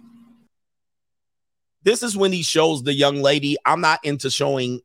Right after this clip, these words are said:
underage young, uh, uh, young women or men. I don't show anybody under the age of eighteen on my show. If I do, it's an accident. But now he shows her and puts her on blast. Now, here's what's happening. You do have a two-parent household.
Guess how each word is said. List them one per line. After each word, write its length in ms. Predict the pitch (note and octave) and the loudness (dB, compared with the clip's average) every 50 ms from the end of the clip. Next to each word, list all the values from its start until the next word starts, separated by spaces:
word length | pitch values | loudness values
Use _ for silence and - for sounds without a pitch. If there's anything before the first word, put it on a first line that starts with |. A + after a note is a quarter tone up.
| _ - - | _ -4 -2
underage 800 | C#3 C#3 B2+ C3 C#3 - - B2+ C3 B2+ B2+ B2+ B2+ - - - _ _ _ _ _ _ _ _ _ _ _ _ | -2 0 0 0 -2 0 0 0 0 0 -2 -4 -6 -10 -12 -14 _ _ _ _ _ _ _ _ _ _ _ _
young, 380 | G#2+ A#2+ C3+ C#3 C#3+ B2+ A#2+ - _ _ _ _ _ - | -4 -2 0 0 0 -4 -8 -12 _ _ _ _ _ -2
uh, 300 | A#2+ A2+ G#2+ G#2 G#2 G2 G2 - | 0 2 2 2 0 0 -2 -2
uh, 200 | G2+ G#2+ G#2 G#2 | -2 -2 -2 0
young 320 | A2+ A#2+ C3 C3+ B2+ B2 | 0 -2 -2 -2 -2 -4
women 300 | B2+ B2+ C3 B2+ B2+ B2+ - - | -2 -2 -2 -2 -4 -6 -4 -2
or 240 | A#2+ B2+ B2+ B2+ | 0 0 0 0
men. 360 | B2+ B2 B2 B2+ B2+ C3 C3 C3 | 0 0 0 0 0 0 -2 -2
I 140 | - A#2 | -2 -2
don't 160 | B2 B2 B2+ B2 | -2 -2 -2 -2
show 220 | - B2+ B2 B2 | 0 2 2 2
anybody 440 | B2 B2+ C3 A#2+ B2 B2+ B2+ B2+ - | 2 0 0 2 0 0 0 -2 -2
under 220 | - B2 B2 B2 A#2+ | -2 0 0 0 -2
the 140 | A#2 - - | -2 -4 -2
age 200 | A#2+ A#2+ G#2+ G#2+ | -4 -6 -6 -6
of 60 | - - | -6 -6
eighteen 340 | A#2+ A#2+ G#2+ - A#2+ A#2+ A#2 | -6 -6 -6 -8 -8 -6 -4
on 120 | A#2+ A#2 | -4 -4
my 160 | A#2+ A#2 A#2 | -2 -4 -4
show. 420 | G#2+ - - A#2+ A#2 A#2+ B2 A2+ _ _ _ _ | -4 -4 -2 0 0 0 -2 -6 _ _ _ _
If 160 | - A#2 - | -6 -4 -2
I 140 | - A2 A2 | 0 0 0
do, 280 | A2+ G#2 B2 B2+ C3 C3 | 0 -2 -4 -2 -2 -2
it's 140 | B2+ - - | -2 -2 -4
an 140 | A#2 A#2+ - | -8 -6 -4
accident. 500 | - A2+ A2+ - - - F2+ G2 G2 G2 _ _ _ _ _ _ _ - | -4 -4 -4 -4 -6 -10 -8 -8 -8 -10 _ _ _ _ _ _ _ -6
But 160 | - D3+ E3 | -4 -4 -4
now 260 | E3+ F3 F#3 F#3+ G3 F#3+ | -2 -2 -2 0 0 -2
he 220 | D#3+ D3+ E3 D#3 | -4 -6 -10 -10
shows 420 | - - - D3 D3 D3 C#3 A#2+ - | -8 -4 -2 -2 -2 -2 -4 -4 -6
her 300 | C3 B2 A2+ G#2+ G2 F2 - _ _ _ _ _ _ - | -4 -4 -4 -6 -6 -8 -12 _ _ _ _ _ _ -6
and 160 | C3 C3 A#2 | -6 -4 -2
puts 260 | - C3+ D3 C#3 - | 2 2 2 2 2
her 220 | - B2+ B2 A#2+ A2+ | 0 0 2 2 2
on 200 | A2+ G#2+ G2 F#2+ | 0 0 -2 -2
blast. 540 | G#2 G#2+ G#2 F2 C#2+ C2 - - - _ _ _ _ _ - | -2 -2 -2 -4 -6 -10 -12 -14 -16 _ _ _ _ _ -8
Now, 280 | - F#3 G3+ F#3 - - - _ _ _ _ _ _ _ _ _ _ _ _ _ _ _ _ _ _ _ _ _ - | -4 -2 -2 -2 -4 -8 -12 _ _ _ _ _ _ _ _ _ _ _ _ _ _ _ _ _ _ _ _ _ -2
here's 220 | C#3+ E3+ G3 F#3+ | 0 2 2 2
what's 160 | G3+ A3 G3+ G3+ | 2 0 2 2
happening. 500 | F#3+ F3+ E3+ - E3 E3 E3 F3 E3 D#3 | 2 0 0 -2 -4 -6 -6 -6 -8 -8
You 180 | C3+ B2 A#2+ | -8 -8 -6
do 160 | A2+ B2+ B2+ | -4 -4 -4
have 180 | B2+ B2 B2 A#2+ | -2 -2 -2 -2
a 60 | A#2+ | -4
two-parent 540 | G#2+ - C#3+ D3 C#3 D3+ D3+ F3 F#3 F#3+ F#3+ | -8 -8 -8 -6 -2 -2 0 0 0 0 2
household. 640 | E3 F#3 F3+ F3+ D#3 F3 E3+ F3 F3+ F3+ F3+ F3+ | 2 2 2 2 2 2 4 4 4 4 2 0